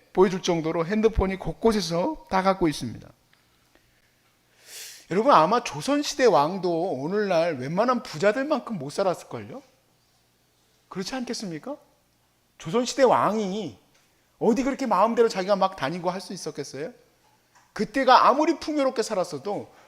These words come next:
웬만한 서민보다도 못한 것도 많이 있었을 거예요. 과거 우리 친구 목사님이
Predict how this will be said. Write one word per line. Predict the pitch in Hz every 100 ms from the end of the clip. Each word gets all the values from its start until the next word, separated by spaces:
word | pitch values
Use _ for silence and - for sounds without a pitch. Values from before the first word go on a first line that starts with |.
| -
웬만한 | 151 208 269 285
서민보다도 | 269 294 311 330 339 359 359
못한 | 233 226 254
것도 | 233 233
많이 | 302 285 220
있었을 | - - -
거예요. | - _ _ _ _ _ _ _ _ _ _ _ _ _ _ _ _ _ _ _ _ _ _ _ _ _ _ _ _ _ _ _ _ _ _ _ _ _ _ _ _ _ _ _
과거 | 147 156
우리 | 165
친구 | 160 208 185
목사님이 | 165 - 143 143 143 113